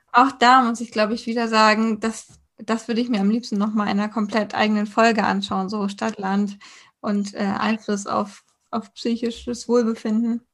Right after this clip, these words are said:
Was mir noch einfällt zum Thema so soziale Ungleichheit, bei der Folgenvorbereitung hattest du über Tiny Houses geredet und ich muss zugeben,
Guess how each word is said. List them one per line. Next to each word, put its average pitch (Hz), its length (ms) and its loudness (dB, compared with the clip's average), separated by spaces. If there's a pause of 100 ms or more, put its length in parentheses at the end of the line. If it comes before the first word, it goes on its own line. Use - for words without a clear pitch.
(680)
Was - 160 4
mir 285 180 8
noch 339 160 6
einfällt 233 680 2
zum 214 200 0
Thema 202 440 2
so 190 520 -2 (120)
soziale 220 600 2
Ungleichheit, 202 960 2
bei 208 140 2
der 214 100 0
Folgenvorbereitung 214 1040 2
hattest 220 380 -8
du 226 460 0
über 202 340 0
Tiny 269 400 0
Houses 185 460 -2
geredet 196 500 -4
und 202 180 -2 (600)
ich 240 120 2
muss 285 200 4
zugeben, 262 680 2